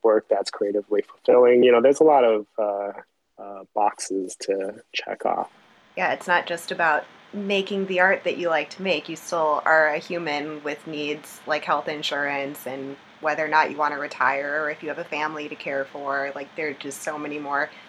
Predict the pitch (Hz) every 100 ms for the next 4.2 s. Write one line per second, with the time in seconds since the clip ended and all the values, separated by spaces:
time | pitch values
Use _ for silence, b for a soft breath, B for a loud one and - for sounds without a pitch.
0 | B B B - - 262 - 233 208 196
1 | 208 226 226 208 196 175 180 165 175 175
2 | 165 160 170 165 156 - 165 151 - -
3 | - - - 392 392 294 269 226 220 240
4 | 208